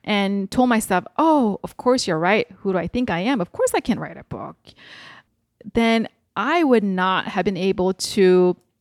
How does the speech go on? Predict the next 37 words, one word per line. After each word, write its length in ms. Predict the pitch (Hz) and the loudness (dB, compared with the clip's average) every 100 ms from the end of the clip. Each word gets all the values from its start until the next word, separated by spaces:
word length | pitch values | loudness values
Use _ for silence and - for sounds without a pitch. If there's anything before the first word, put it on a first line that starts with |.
| _ | _
make 360 | 196 202 208 214 | -8 -4 -2 -4
an 100 | 185 | -4
impact 440 | 214 240 - 151 - | -2 -2 -4 -8 -6
on 120 | 175 | -6
this 140 | 175 - | -6 -6
person's 340 | 190 180 180 | -6 -8 -8
life. 260 | 185 175 - - - - _ _ | -8 -8 -10 -16 -20 -20 _ _
You 120 | 226 | -4
see, 220 | 226 349 | 0 0
it 100 | - | 2
is 200 | 254 202 | 2 0
just 240 | - 359 - | 0 -2 2
by 120 | 403 | 2
chance 360 | 277 - 294 262 | 2 0 2 2
that 120 | 196 | 2
I 80 | 175 | 2
met 260 | 190 269 | 2 2
him, 220 | 208 170 | 2 -2
right? 380 | 170 - 247 - - | -4 -4 -6 -6 -4
Like, 300 | 196 196 - | -2 -2 -2
I 120 | 208 | 0
didn't 380 | 233 339 381 262 | 2 0 0 -2
know 640 | 214 196 220 262 196 208 269 | 0 2 6 8 8 8 8
<laughs> 80 | - 262 | 6 6
that 260 | 240 202 | 4 4
I 320 | 202 202 208 214 - - - | 4 4 4 0 -10 -20 -4
helped 340 | - 381 - | 0 0 0
him, 360 | 190 165 170 - | -4 -4 -8 -8
um, 340 | - 196 190 - | -6 -2 -4 0
in 140 | 208 | 0
that 260 | 196 180 - | 2 0 0
way. 360 | - - - 311 _ _ _ _ _ | -2 -2 -4 -8 _ _ _ _ _
But 440 | 240 233 233 - - _ _ _ _ | 2 4 2 0 -12 _ _ _ _
how 240 | - 277 302 | -6 -2 0
many 280 | 339 330 | 0 0
more 300 | 277 240 233 | 2 4 4
people 720 | 233 - 220 214 208 202 190 | 2 -2 0 4 4 4 0